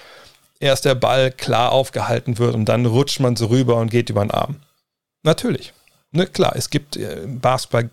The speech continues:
äh, eine Menge, Menge Grauzonen und eine Menge, Menge fifty fifty Calls. Aber gerade in dem Fall jetzt, das war ein ganz, ganz, ganz, ganz, ganz, ganz klares Foul.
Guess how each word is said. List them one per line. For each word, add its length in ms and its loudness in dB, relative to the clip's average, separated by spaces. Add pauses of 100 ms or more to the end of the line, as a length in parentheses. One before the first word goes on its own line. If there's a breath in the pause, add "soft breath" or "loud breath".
äh, 40 -10
eine 560 -2
Menge, 300 4
Menge 280 2
Grauzonen 600 0
und 80 -2
eine 80 0
Menge, 260 2
Menge 240 0
fifty 340 -2
fifty 340 -2
Calls. 400 -2 (640 loud breath)
Aber 380 2 (300 loud breath)
gerade 280 2
in 120 0
dem 200 2
Fall 260 -2
jetzt, 280 -10 (1200)
das 240 -2
war 160 2
ein 240 -8
ganz, 460 -2
ganz, 360 -4
ganz, 380 -4
ganz, 320 -4
ganz, 300 -4
ganz 260 -4
klares 300 -4
Foul. 220 -8